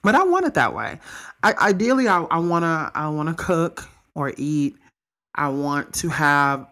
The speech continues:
good food, get drunk, maybe get a little high, just a little bit, a little bit.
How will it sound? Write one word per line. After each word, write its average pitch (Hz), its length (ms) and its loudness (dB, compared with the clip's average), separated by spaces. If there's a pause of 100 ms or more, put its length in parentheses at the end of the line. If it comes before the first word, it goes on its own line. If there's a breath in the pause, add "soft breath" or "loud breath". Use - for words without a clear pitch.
(120)
good 170 220 -4
food, 165 580 2
get 160 160 -2
drunk, 151 540 0
maybe 139 240 -4
get 143 100 -2
a 135 40 0
little 139 180 0
high, 147 800 4
just 151 180 -6
a 165 80 4
little 147 380 2
bit, 135 500 2 (1200)
a 165 80 6
little 175 240 6
bit. 135 540 0